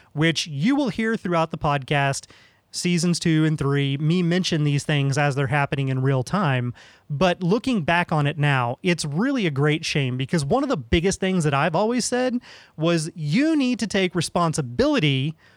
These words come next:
for this image that you have put forth." Yes, you've got the fame and everything else.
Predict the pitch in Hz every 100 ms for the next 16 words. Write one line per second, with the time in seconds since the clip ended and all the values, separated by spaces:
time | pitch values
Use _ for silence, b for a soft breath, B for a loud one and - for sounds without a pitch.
0 | b _ - - 233 247 262 269 247 165
1 | 151 190 196 - - - 196 185 147 131
2 | 131 143 185 175 165 - 175 - 160 135
3 | 151 147 220 - 233 185 202 185 - 196
4 | 190 170 170 175 180 190 160